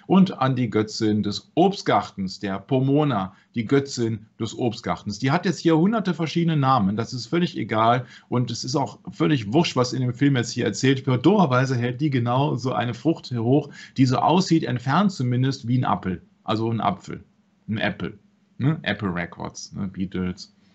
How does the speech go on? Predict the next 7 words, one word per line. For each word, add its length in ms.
irgendjemand. 720
Oder 280
Apple, 560
hier 340
diese 360
Computer-, 720
Smartphone-Marke. 1080